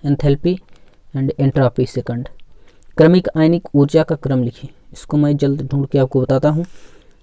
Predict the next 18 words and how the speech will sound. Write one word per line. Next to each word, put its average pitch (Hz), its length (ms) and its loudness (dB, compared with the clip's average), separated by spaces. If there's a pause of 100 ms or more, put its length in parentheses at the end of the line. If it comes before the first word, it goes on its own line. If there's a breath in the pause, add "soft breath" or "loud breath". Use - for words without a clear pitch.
(140 soft breath)
ठीक 160 140 4
है, 175 120 0 (480 soft breath)
next 147 300 2
video 139 220 4
में। 143 120 0 (1200 loud breath)
निम्न 175 260 6 (140)
या 151 100 6
फिर 170 260 4
thumbnail 160 380 2
या 160 120 2
फिर 147 180 -8 (260)
कहीं 143 400 2
अगर - 600 -10
वीडियो 143 520 2
नहीं 151 140 2
बन 147 160 0
रहा 135 100 -4
है, - 80 -10